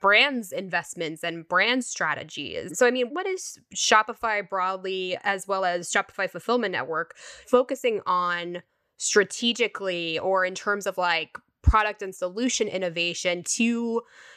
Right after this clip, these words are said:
I guess, set a framework for wherever this whole thing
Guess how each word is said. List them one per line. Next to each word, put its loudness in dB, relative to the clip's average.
I 2
guess, 0
set 0
a 6
framework 0
for -2
wherever 2
this -4
whole 4
thing -2